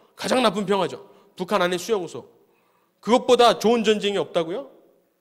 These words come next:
좋은 전쟁이라는 말이 불편하다면 정의로운 전쟁은 어때요? 정의로운 전쟁은 있어요, 없어요? 있죠. 있어야지요.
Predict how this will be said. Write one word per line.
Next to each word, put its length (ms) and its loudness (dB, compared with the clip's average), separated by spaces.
좋은 300 0
전쟁이라는 580 0
말이 380 -6
불편하다면 760 -6
정의로운 600 2
전쟁은 380 -4
어때요? 340 -18
정의로운 560 0
전쟁은 420 2
있어요, 380 -2
없어요? 300 -6
있죠. 1000 0
있어야지요. 1000 4